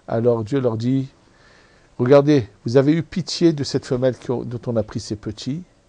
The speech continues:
et comment se fait-il que vous n'avez pas pitié de ma souffrance à moi ?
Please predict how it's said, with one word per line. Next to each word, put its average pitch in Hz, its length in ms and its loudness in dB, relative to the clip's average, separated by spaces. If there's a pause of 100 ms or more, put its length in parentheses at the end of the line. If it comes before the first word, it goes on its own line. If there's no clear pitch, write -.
(760)
et 139 280 4 (1500)
comment 135 240 0
se - 120 -6
fait-il 143 380 -4
que - 140 -4
vous 123 140 -2
n'avez 120 140 2
pas - 140 -4
pitié 143 500 -6 (460)
de 120 100 -6
ma 120 140 0
souffrance - 520 -10
à 117 40 -2
moi ? 117 360 -6